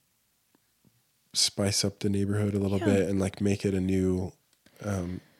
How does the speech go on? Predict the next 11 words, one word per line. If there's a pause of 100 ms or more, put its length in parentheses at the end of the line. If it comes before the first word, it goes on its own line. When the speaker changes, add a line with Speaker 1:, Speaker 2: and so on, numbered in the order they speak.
Speaker 1:
a
new
environment.
Speaker 2:
It's
a
great
way
to
make
community.
Like,